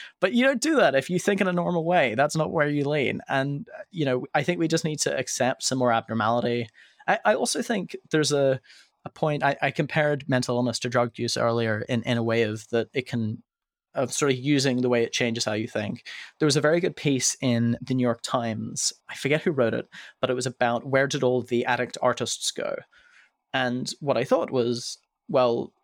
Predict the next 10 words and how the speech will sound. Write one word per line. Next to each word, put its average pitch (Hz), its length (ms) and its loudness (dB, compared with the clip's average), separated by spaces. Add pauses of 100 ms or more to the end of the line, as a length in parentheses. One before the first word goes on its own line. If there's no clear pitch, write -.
(180)
instead 147 360 2
of 139 160 0
using 127 280 2
heroin 120 760 0
or - 580 -6 (140)
excessive 120 440 0
alcoholism, - 720 -2 (1160)
our 170 200 4
addict 165 280 2
artists 151 480 2